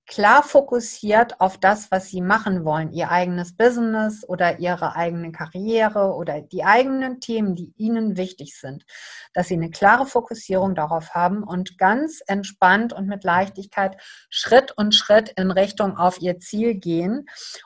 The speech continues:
Und zwar ohne sich von dem irritieren oder in die Knie zwingen zu lassen, was gerade im Außen aktuell passiert. Weil wenn wir uns davon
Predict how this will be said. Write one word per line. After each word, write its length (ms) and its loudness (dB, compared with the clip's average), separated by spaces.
Und 220 4
zwar 560 6
ohne 760 8
sich 320 0
von 360 0
dem 480 0
irritieren 1000 0
oder 280 4
in 120 -2
die 140 -4
Knie 360 0
zwingen 420 -6
zu 160 -10
lassen, 640 -2
was 340 4
gerade 460 6
im 280 0
Außen 640 4
aktuell 540 0
passiert. 680 0
Weil 240 4
wenn 240 0
wir 140 2
uns 320 -4
davon 600 2